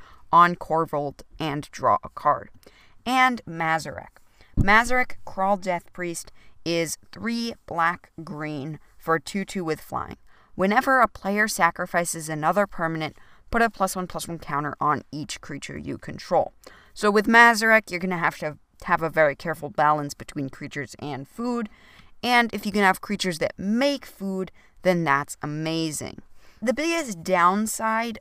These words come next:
of this archetype of food is there just aren't very many cards with food. And because of that, there aren't very many good cards with food,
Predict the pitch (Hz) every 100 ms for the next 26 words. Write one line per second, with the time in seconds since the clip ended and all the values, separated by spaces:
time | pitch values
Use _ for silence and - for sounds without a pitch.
0 | - 180 165 165 160 - 147 143 151 151
1 | - - 175 170 - 165 202 226 - -
2 | - - - 202 185 220 220 208 247 262
3 | - _ - 190 196 - 160 156 170 156
4 | 165 156 151 135 135 - - - - -
5 | - - - - - _ _ _ - -
6 | 226 226 226 - 214 208 - 294 294 214
7 | 170 151 156 156 _ - 196 - 254 262
8 | 185 208 202 202 185 180 175 147 - -
9 | 185 190 170 - - 117 113 - - -
10 | - _